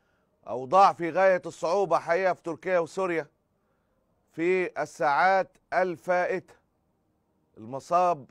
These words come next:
أليم وكل شوية بتزداد مساحات في هذا المصاب. من ساعات أعلن،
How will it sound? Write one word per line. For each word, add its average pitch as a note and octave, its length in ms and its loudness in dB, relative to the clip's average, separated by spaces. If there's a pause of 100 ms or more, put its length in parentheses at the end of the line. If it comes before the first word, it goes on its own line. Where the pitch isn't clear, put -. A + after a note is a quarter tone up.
(140)
أليم F#3+ 460 -6
وكل E3+ 380 -8
شوية F3 480 0
بتزداد D3+ 840 -4 (960)
مساحات E3+ 680 0 (180)
في D#3+ 200 -6
هذا E3 300 0
المصاب. D3+ 460 -4 (840)
من G2+ 100 -20
ساعات F3 520 0
أعلن، F3+ 500 2